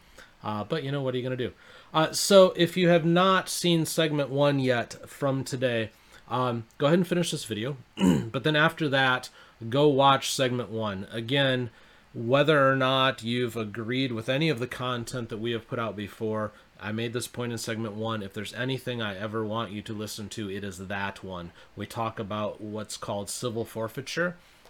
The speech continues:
and it doesn't matter if you are left, right, up, down, boy, girl, black, white.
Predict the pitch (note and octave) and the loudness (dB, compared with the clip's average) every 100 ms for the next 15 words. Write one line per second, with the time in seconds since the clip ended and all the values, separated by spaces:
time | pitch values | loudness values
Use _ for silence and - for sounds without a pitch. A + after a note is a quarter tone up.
0 | - F#2+ G2 G2+ G#2+ A2 G#2+ A#2 A#2 A2+ | -12 -8 -6 -6 -8 -8 -6 -4 -4 -4
1 | G2 - G#2 G2+ A#2+ D#3 C#3+ C#3 C3 C3+ | -6 -8 -8 -4 -4 -4 -2 -2 -2 -8
2 | - C3 B2+ B2 B2 A#2+ A#2+ A#2 A2+ A#2 | -4 -2 -2 -2 -2 -2 -2 -2 -2 -4
3 | - G2 G#2 G2+ | -6 -8 -8 -8